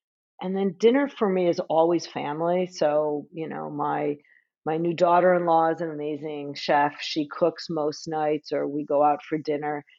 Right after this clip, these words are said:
And I usually have a nice cocktail with my dinner, and it's either one vodka on the rocks or a tequila on the rocks.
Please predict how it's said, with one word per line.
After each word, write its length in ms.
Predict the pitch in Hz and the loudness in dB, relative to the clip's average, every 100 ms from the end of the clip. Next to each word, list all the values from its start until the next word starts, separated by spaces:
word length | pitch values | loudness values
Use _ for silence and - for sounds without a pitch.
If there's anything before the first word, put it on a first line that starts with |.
| _ _ 170 | _ _ 2
And 120 | 175 | 4
I 60 | |
usually 420 | 175 175 165 170 165 | 4 2 2 2 4
have 240 | 160 147 | 2 0
a 40 | |
nice 280 | 156 147 151 | -4 -4 -6
cocktail 560 | - 139 139 - 135 143 | -2 0 0 -2 -2 -2
with 160 | 143 143 | -6 -8
my 160 | 143 143 | -8 -6
dinner, 560 | 147 147 151 160 160 - | -2 -2 -2 -4 -6 -8
and 220 | 147 151 | -10 -10
it's 180 | 147 _ - | -12 _ -8
either 540 | 151 147 147 147 147 - | -4 -2 -2 -2 -4 -10
one 360 | 165 156 160 160 | -10 -6 -4 0
vodka 480 | 147 151 - 160 143 | 2 0 0 -2 -2
on 100 | 147 | -4
the 100 | 143 | -2
rocks 440 | 165 202 190 190 - | 2 4 4 0 -10
or 120 | 139 | -10
a 60 | 139 | -10
tequila 440 | - - 214 202 | -14 -4 0 2
on 160 | 196 190 | 0 -2
the 60 | 185 | -4
rocks. 600 | 185 180 180 _ - | -4 -4 -6 _ -20